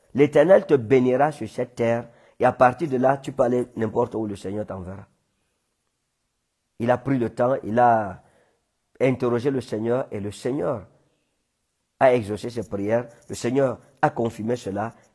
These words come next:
Et voilà comment je suis allé en Côte d'Ivoire. Nous sommes revenus ensemble. Et mon soutien pour lui est indélébile. Mon soutien pour lui est indéfectible. Ma loyauté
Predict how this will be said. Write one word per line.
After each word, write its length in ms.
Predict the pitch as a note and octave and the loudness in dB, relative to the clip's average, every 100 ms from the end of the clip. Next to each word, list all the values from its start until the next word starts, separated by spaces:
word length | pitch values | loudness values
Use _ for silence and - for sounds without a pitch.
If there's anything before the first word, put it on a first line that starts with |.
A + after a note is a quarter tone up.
| - | -4
Et 100 | B2+ | 2
voilà 240 | A2+ C3+ | 2 2
comment 340 | C#3 A2 A#2 - | 0 -4 -4 -6
je 120 | - | -12
suis 140 | F#2 A#2+ | -8 -6
allé 120 | G#2+ | -6
en 80 | G#2+ | -6
Côte 160 | G#2 | -10
d'Ivoire. 280 | F#2+ F#2 G2 - | -10 -10 -12 -12
Nous 100 | A2 | -12
sommes 240 | A2 A#2 G2 | -8 -8 -8
revenus 240 | F2+ G#2 | -12 -12
ensemble. 340 | F#2+ - - - - _ _ _ _ _ _ _ _ _ _ _ _ _ _ _ _ _ _ _ _ _ _ _ _ _ _ _ _ _ - | -14 -16 -20 -20 -20 _ _ _ _ _ _ _ _ _ _ _ _ _ _ _ _ _ _ _ _ _ _ _ _ _ _ _ _ _ 4
Et 100 | E3 | 6
mon 160 | D#3+ | 6
soutien 440 | D#3+ - D3 - A#3+ | 4 2 -4 0 0
pour 180 | - C#3+ | 0 0
lui 100 | E3 | 2
est 200 | F3+ G3+ | 2 0
indélébile. 640 | G3+ D3 B2+ A#2+ C#3 C3+ _ _ _ _ _ _ _ | -2 -2 -2 -4 -8 -14 _ _ _ _ _ _ _
Mon 140 | A#2 | -6
soutien 340 | C3 C#3 B2+ F#3+ | -4 -6 -6 -8
pour 200 | G3 C3 | -6 -6
lui 120 | C#3 | -2
est 60 | D3+ | 0
indéfectible. 840 | C3 F3+ D3 B2 - - B2+ C#2+ - _ _ _ _ _ | 0 -4 -6 -12 -10 -10 -8 -12 -20 _ _ _ _ _
Ma 140 | A#2 C3+ | 4 6
loyauté 720 | D3 D3 D3+ D3 - G#3 | 6 4 4 0 -4 -6